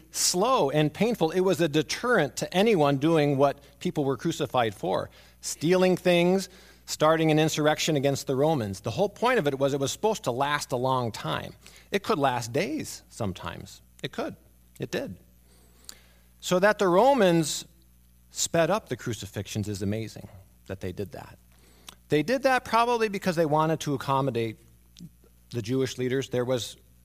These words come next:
a ti-, at that time in the history between Rome and Israel, there was a real interest on Rome's part in accommodating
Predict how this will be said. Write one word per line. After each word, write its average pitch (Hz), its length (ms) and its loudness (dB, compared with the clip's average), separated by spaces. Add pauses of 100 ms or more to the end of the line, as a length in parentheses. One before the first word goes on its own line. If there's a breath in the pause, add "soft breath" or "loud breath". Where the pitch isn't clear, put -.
a - 100 -6
ti-, - 260 -6
at 165 200 -2
that 185 200 2
time 185 360 2
in 160 80 2
the 143 80 2
history 156 300 -2
between 135 420 -2
Rome 131 320 0
and 117 100 -2
Israel, 123 380 -2 (320 loud breath)
there 190 160 4
was 190 120 4
a 170 60 2
real 185 460 4
interest 175 420 0
on 143 200 2
Rome's 143 340 2
part 117 340 0 (380 loud breath)
in 139 140 0
accommodating 143 880 0